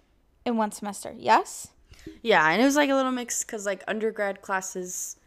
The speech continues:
Speaker 2: since I did social work, were incorporated throughout. But, yeah, the, the first years of the program,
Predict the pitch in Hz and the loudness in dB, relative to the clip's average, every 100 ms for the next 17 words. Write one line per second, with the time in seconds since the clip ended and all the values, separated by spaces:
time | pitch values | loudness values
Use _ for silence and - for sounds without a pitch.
0 | _ _ - 196 185 175 180 - 180 - | _ _ -8 -6 -6 -6 -8 -8 -10 -8
1 | 190 185 180 170 170 175 - 170 170 170 | -8 -6 -6 -8 -8 -10 -8 -8 -8 -10
2 | 165 160 170 - _ _ _ _ _ 190 | -10 -6 -6 -6 _ _ _ _ _ 0
3 | 185 160 - - 180 190 175 165 160 - | 2 2 -2 -10 0 2 4 2 -2 -4
4 | 185 - 226 220 214 208 196 180 - 190 | -6 0 0 0 -2 -2 -2 -6 -2 -2
5 | 185 175 170 | 0 -4 -4